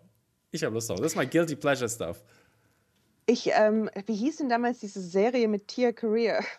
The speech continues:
Speaker 2: Weißt du das noch? Das war auch so eine
Speaker 1: Ja, ich
Speaker 2: Relic
Speaker 1: erinnere,
Speaker 2: Hunter
Speaker 1: ich, ich erinnere
Speaker 2: Serie.
Speaker 1: mich, was
Speaker 2: Hieß
Speaker 1: du,
Speaker 2: die
Speaker 1: ich
Speaker 2: vielleicht sogar Relic Hunter oder sowas?
Speaker 1: Ja, ich glaub irgendwie sowas. Ja, ich erinnere mich. Ich erinnere mich, welche du meinst, aber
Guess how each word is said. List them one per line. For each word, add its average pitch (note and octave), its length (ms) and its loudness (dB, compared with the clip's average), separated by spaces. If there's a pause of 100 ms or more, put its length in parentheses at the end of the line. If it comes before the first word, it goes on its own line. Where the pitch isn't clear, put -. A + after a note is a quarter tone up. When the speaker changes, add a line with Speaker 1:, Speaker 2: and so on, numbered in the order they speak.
(640)
Speaker 2:
Weißt G3 200 -10
du - 40 -6
das C#4+ 140 -2
noch? D#4 100 -4
Das C4 120 -6
war - 120 4
auch B3 40 0
so A#3 140 -4
eine G3 100 2
Speaker 1:
Ja, F3+ 220 2
ich - 60 4
Speaker 2:
Relic - 180 6
Speaker 1:
erinnere, B2+ 200 4
Speaker 2:
Hunter - 380 -4
Speaker 1:
ich, D#3+ 60 -4
ich - 60 2
erinnere B2+ 200 4
Speaker 2:
Serie. - 100 0
Speaker 1:
mich, - 80 -4
was A#2 140 -2
Speaker 2:
Hieß G3+ 100 0
Speaker 1:
du, A3 40 4
Speaker 2:
die - 60 6
Speaker 1:
ich B3+ 60 4
Speaker 2:
vielleicht C#4 140 2
sogar C4+ 160 2
Relic C4 260 2
Hunter C#4 340 -2
oder A#3+ 140 -6
sowas? C4 320 -6
Speaker 1:
Ja, C3 240 2
ich B2+ 60 -2
glaub B2 160 2
irgendwie B2 180 -2
sowas. A#2 240 -2
Ja, A2 80 0
ich A#2 100 -2
erinnere C3+ 200 0
mich. G#2 240 -8
Ich - 120 -14
erinnere A2+ 200 -4
mich, G#2 160 -10
welche G#2+ 120 -8
du A2 60 -10
meinst, G2+ 260 -8
aber G2 280 -8